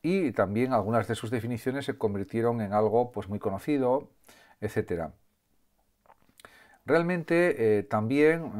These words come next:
eh, se puede hablar de un contemporáneo de Boecio, eh, que es un escritor griego,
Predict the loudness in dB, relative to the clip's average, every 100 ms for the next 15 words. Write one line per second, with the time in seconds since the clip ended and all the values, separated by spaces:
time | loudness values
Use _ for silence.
0 | -6 -6 -4 0 4 4 2 0 -4 -2
1 | -2 2 2 2 0 2 2 4 0 0
2 | 2 2 0 _ -20 _ _ _ _ -10
3 | -8 -6 -6 -6 -4 -6 0 0 4 4
4 | 6 4 2